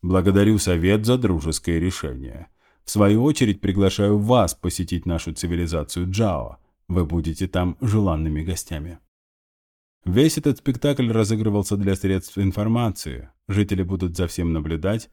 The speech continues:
и делать выводы. Талис решил так. Если нет ментального контроля, то будет информационный контроль. Средства массовой информации создадут из них образ надёжных друзей, что, в общем-то, так и было.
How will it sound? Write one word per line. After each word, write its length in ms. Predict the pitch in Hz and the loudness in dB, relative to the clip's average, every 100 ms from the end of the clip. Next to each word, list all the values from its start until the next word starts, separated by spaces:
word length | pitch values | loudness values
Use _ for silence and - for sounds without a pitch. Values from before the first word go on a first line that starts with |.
| _ | _
и 100 | 110 | 0
делать 340 | 90 80 73 - | 2 0 -4 -4
выводы. 440 | 92 73 - - - _ _ _ _ | -4 -4 -10 -16 -18 _ _ _ _
Талис 380 | - 101 101 92 | 0 2 2 -2
решил 320 | 95 - 95 | -4 -4 -6
так. 280 | - 69 - _ _ - | -6 -10 -12 _ _ -4
Если 320 | 107 110 107 | -2 2 4
нет 240 | 104 95 | 4 4
ментального 460 | 90 85 85 78 73 | 2 0 0 0 -4
контроля, 560 | - 76 78 82 101 - _ | -4 -4 -2 -2 -4 -8 _
то 100 | - | -6
будет 260 | 95 98 95 | -2 -2 0
информационный 800 | 98 101 104 107 - 127 107 78 | 0 0 0 0 0 0 0 -2
контроль. 480 | 76 73 71 60 - _ _ _ | -4 -6 -6 -8 -12 _ _ _
Средства 580 | - 107 107 - 98 | 0 4 4 0 -2
массовой 460 | 92 98 95 85 85 | 2 2 0 -4 -4
информации 560 | 82 95 107 123 107 90 | -2 0 0 0 -2 -2
создадут 580 | - 87 95 92 95 | -2 0 0 0 -2
из 160 | 92 87 | -2 0
них 260 | 98 110 98 | 2 0 -2
образ 380 | 107 110 101 | -4 -2 -4
надёжных 580 | 98 92 82 92 87 82 | -2 -2 0 0 0 -2
друзей, 600 | 76 80 76 95 120 - _ _ | -4 -6 -4 -2 -2 -4 _ _
что, 240 | - 165 | -4 0
в 80 | 151 | 2
общем-то, 340 | 151 - 143 131 | 0 0 -2 -2
так 220 | 135 135 | -4 -2
и 60 | |
было. 400 | 143 156 156 78 | -2 -2 -2 -4